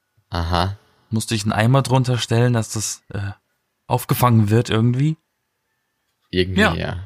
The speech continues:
Speaker 1: Und hat's, hat's funktioniert?
Speaker 2: Äh, ich bin von der Arbeit gekommen und der Eimer ist inzwischen irgendwie trocken. Also, es hat aufgehört zu tropfen.
Speaker 1: Also hast du nur einen Eimer drunter gestellt und bist dann abgehauen?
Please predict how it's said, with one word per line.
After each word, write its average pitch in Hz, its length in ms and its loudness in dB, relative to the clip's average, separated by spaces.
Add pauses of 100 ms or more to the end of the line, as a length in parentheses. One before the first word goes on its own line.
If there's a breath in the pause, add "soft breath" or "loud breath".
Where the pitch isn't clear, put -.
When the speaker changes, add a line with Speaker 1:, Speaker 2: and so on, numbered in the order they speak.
Speaker 1:
Und 110 160 2
hat's, 123 280 -2
hat's 123 240 -2
funktioniert? 135 460 -8 (1080 loud breath)
Speaker 2:
Äh, 147 180 0
ich - 180 -6
bin 165 180 4
von 151 160 2
der 127 140 2
Arbeit 143 420 0
gekommen 160 480 0
und 143 480 -4
der 143 380 -2
Eimer 139 360 2
ist - 260 -2
inzwischen 135 720 -2
irgendwie 143 320 0
trocken. 117 680 0
Also, 110 480 0 (100)
es - 120 -8
hat 131 100 -2
aufgehört 120 500 0
zu 113 120 -4
tropfen. 147 600 -4 (240)
Speaker 1:
Also 90 160 2
hast 123 160 -2
du - 20 2
nur 127 100 4
einen - 80 2
Eimer 127 260 0
drunter 143 260 2
gestellt 120 300 -2
und 110 80 -4
bist 123 100 -4
dann 90 80 2
abgehauen? 165 500 -2